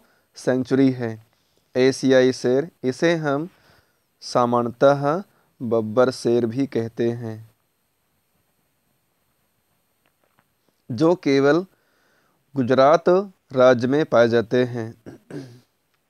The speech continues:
गिर प्रोजेक्ट की शुरुआत उन्नीस सौ तिहत्तर में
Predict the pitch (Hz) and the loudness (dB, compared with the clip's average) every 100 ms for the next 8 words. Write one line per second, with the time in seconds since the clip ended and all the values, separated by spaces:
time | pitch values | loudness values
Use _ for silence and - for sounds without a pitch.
0 | _ _ _ _ _ _ _ _ _ _ | _ _ _ _ _ _ _ _ _ _
1 | - 117 113 160 170 143 127 143 139 - | -14 -8 2 2 2 0 2 0 -2 0
2 | 180 220 _ _ _ _ _ _ _ _ | 0 -2 _ _ _ _ _ _ _ _
3 | _ _ _ _ 139 139 170 196 _ - | _ _ _ _ -2 0 -2 -6 _ -6
4 | 127 123 123 127 - 151 - 135 131 147 | -2 2 4 2 0 -6 -4 -4 -2 -2
5 | 165 - 139 - 120 120 - - 139 135 | -4 -2 -2 -2 -8 -8 -8 -4 -2 0
6 | 131 139 175 | -2 -4 -10